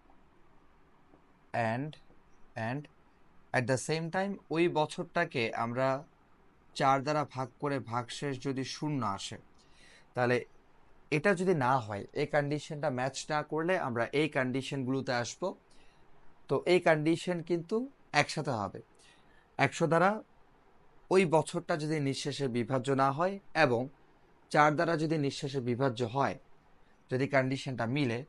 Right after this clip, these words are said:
তখন আমরা লিখব ইয়েস। যদি মিলে, আমরা লিখব এটা লিপ ইয়ার। তাহলে প্রিন্ট, প্রিন্ট লিপ ইয়ার।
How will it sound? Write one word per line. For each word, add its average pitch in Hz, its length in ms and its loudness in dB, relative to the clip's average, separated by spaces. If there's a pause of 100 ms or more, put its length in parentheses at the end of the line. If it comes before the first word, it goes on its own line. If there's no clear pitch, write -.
(460)
তখন 127 240 -2
আমরা 135 260 0
লিখব 120 220 -4 (760)
ইয়েস। 113 340 -2 (540)
যদি 117 180 -4
মিলে, 110 420 -2 (680)
আমরা 113 300 -4
লিখব 110 260 -6
এটা 113 120 -6
লিপ 123 380 -4
ইয়ার। 170 220 -2 (2000)
তাহলে 110 300 -4 (200)
প্রিন্ট, 156 420 -2 (1800)
প্রিন্ট 135 460 -2 (1800)
লিপ 127 260 -2
ইয়ার। 151 300 -4